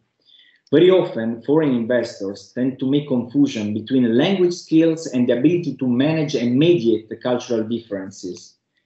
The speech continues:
European investors approaching the Chinese market should always remember that we are wearing Western glasses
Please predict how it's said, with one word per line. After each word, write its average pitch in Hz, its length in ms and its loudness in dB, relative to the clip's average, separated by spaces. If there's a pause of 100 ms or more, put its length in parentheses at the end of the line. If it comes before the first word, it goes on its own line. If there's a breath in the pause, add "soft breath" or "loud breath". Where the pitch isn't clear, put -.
(440)
European 143 420 4
investors 123 840 0
approaching 139 580 -4
the 113 100 -2
Chinese 120 320 -4
market 107 600 -8 (140)
should 135 240 -4
always 165 380 2
remember 110 680 -2
that 117 220 -4
we 127 340 2
are 147 240 2
wearing 185 560 0
Western 143 400 0
glasses 117 760 -6